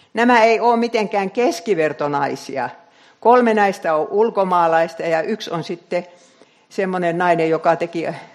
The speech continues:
aviorikoksen ja, ö, siirtyi sitten toisen miehen vaimoksi. Ja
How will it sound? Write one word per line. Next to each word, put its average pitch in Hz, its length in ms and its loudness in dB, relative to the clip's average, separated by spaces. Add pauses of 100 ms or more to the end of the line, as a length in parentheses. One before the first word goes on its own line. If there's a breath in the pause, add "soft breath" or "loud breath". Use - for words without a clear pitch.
aviorikoksen 165 840 0
ja, 147 160 0 (880 soft breath)
ö, 156 340 -4
siirtyi 175 360 0
sitten 175 300 -2
toisen 175 340 2
miehen 156 300 -2
vaimoksi. - 540 -2 (1400 soft breath)
Ja 190 300 4